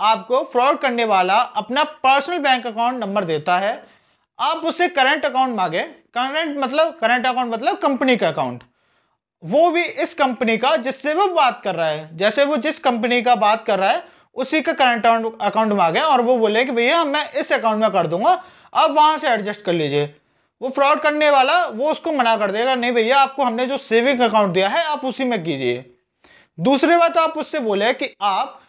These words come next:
नज़दीक के कार शोरूम में हमारी गाड़ी को भेज दीजिए, हम वहाँ से अपनी गाड़ी को रिसीव कर लेंगे।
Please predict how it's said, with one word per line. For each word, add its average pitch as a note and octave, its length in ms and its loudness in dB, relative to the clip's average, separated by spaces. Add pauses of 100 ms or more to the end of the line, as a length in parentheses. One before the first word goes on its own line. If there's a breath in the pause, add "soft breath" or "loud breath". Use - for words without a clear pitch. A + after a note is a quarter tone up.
(260 soft breath)
नज़दीक A#3+ 420 -2
के F4+ 100 -2
कार C#4 320 0
शोरूम C4+ 300 -2
में A#3 320 -2
हमारी G#3 520 0
गाड़ी G#3+ 280 0
को A#3+ 100 0
भेज F#3 220 -2
दीजिए, F3+ 520 -2 (280 loud breath)
हम C4+ 360 -4 (160)
वहाँ A#3+ 360 0
से E4+ 340 -2
अपनी C4 380 -2
गाड़ी G#3 280 2
को D4 100 -2
रिसीव C4 300 0
कर F#3+ 140 -2
लेंगे। D3+ 360 -2